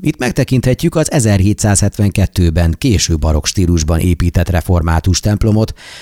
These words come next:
amelynek ezernyolcszázhuszonhatig nem is volt tornya, csak egy fa harangtorony állt mellette. A huszonhat méter magas új tornyot ezernyolcszázhuszonhétben emelték, és ekkor készült el a templom deszka mennyezete is.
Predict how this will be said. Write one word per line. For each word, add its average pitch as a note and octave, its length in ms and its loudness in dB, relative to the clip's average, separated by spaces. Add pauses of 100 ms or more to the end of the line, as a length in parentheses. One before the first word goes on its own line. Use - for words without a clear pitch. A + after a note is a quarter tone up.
(120)
amelynek A2+ 460 0
ezernyolcszázhuszonhatig A#2+ 1500 0
nem B2 200 2
is G#2+ 140 0
volt A#2+ 340 -2
tornya, G#2 500 0 (220)
csak - 180 -2
egy D3 160 -2
fa F#2+ 280 0
harangtorony D#2 680 0
állt D2 240 -2
mellette. D#2+ 580 -2 (380)
A F#2+ 100 -4
huszonhat G2+ 580 0
méter E2+ 340 0
magas D2+ 340 0
új F#2+ 200 2
tornyot F#2+ 560 0
ezernyolcszázhuszonhétben F#2+ 1400 0
emelték, G#2+ 560 0 (380)
és - 140 -2
ekkor - 360 -2
készült A#2 420 2
el F#2+ 80 4
a E2+ 80 2
templom F2 440 0
deszka E2+ 380 -2
mennyezete C2 540 -2
is. C2+ 340 -4